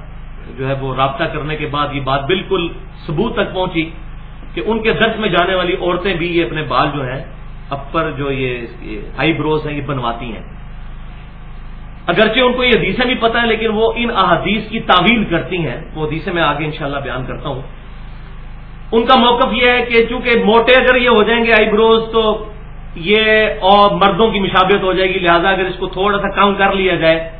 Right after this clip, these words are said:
تو یہ مردوں کی مشابہت سے بچنے کے لیے ہم کرتے ہیں۔ تو یہ بالکل ظلم ہے۔ اس کی وجہ یہ ہے کہ اب تو سائنٹیفک دور ہے، اسٹیٹسٹیکل ڈیٹا اکٹھا کیا جائے، عورتیں ہی اکٹھا کریں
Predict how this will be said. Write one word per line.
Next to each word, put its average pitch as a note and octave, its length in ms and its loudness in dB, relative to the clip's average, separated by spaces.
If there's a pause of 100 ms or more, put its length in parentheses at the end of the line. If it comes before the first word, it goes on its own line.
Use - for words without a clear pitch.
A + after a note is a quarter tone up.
(680)
تو D#3+ 420 2 (360)
یہ D#3 120 0
مردوں F3 340 2
کی G3+ 120 -4
مشابہت F#3 500 2
سے G3+ 60 -4
بچنے F#3 360 0
کے E3 100 0
لیے D3 140 -2
ہم A2 140 -6
کرتے - 260 -12
ہیں۔ - 60 -16 (880)
تو F#3+ 80 -4
یہ G3 160 2
بالکل G3 460 4
ظلم G3 280 4
ہے۔ F#3 100 2 (280)
اس F#3 160 -4
کی G#3 80 -2
وجہ A3+ 200 2
یہ F#3+ 220 4
ہے F#3 80 -2
کہ G3+ 360 -4 (380)
اب G3 220 4
تو G#3+ 80 0
سائنٹیفک F#3 580 -2
دور F3 220 2
ہے، D#3 240 -2 (400)
اسٹیٹسٹیکل G3 720 0
ڈیٹا F3+ 320 2
اکٹھا G3 340 2
کیا G3+ 200 0
جائے، G3+ 180 -2 (1500)
عورتیں G#3 380 6
ہی B3 160 4
اکٹھا G#3 280 4
کریں E3+ 180 -2